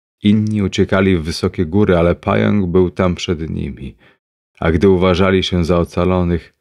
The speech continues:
pająk siedział im na karku albo na twarzy. Potwór stawał się coraz złośliwszy, coraz bardziej diabelski. Już nie zaskakiwał znienacka,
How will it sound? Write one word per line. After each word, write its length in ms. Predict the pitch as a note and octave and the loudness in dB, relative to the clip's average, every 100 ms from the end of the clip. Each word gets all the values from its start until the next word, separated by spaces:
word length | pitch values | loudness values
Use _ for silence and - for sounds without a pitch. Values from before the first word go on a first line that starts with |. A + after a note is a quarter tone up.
| _ _ _ _ | _ _ _ _
pająk 500 | F#2+ G2+ G#2 G2 - | -2 0 0 0 -2
siedział 360 | - F#2 F#2 | 0 2 4
im 200 | E2+ E2 | 2 2
na 120 | E2 D#2 | 0 -2
karku 460 | - E2+ D#2 - | -4 -4 -4 -6
albo 300 | D2 D2 C#2 | -4 -4 -4
na 140 | C#2+ C#2+ | -6 -8
twarzy. 520 | - D#2 D2 E2 D2+ - _ _ _ _ _ | -10 -10 -8 -10 -14 -18 _ _ _ _ _
Potwór 500 | - A2 - C3+ B2+ | -2 -2 -2 -2 0
stawał 420 | G#2 - A2 A2 | -2 0 2 2
się 220 | G2+ G2 F#2 | 0 -2 -2
coraz 320 | A2 G2+ E2+ | 0 2 0
złośliwszy, 760 | D#2 F2+ - - D#2+ - - | 0 -2 -2 -6 -6 -6 -8
coraz 460 | C#2+ A2 A2 G2+ F2 | -2 2 2 2 -2
bardziej 680 | D#2+ D2 F#2+ F#2+ E2+ G2 F2 | -4 -2 0 0 0 0 0
diabelski. 840 | F2 E2+ G2 E2+ D2+ - E2 C#2 - _ _ _ _ _ _ | -2 0 -2 -2 -6 -14 -14 -14 -16 _ _ _ _ _ _
Już 160 | A#2 - | -2 2
nie 120 | C#3 | 2
zaskakiwał 680 | A2+ A2 A#2 G#2+ C3+ A#2 G#2 | 2 0 -4 -4 -2 2 2
znienacka, 1000 | F2 F2+ F2+ F#2 F2+ - - - C2+ B1+ | 0 0 2 2 0 -4 -12 -14 -12 -14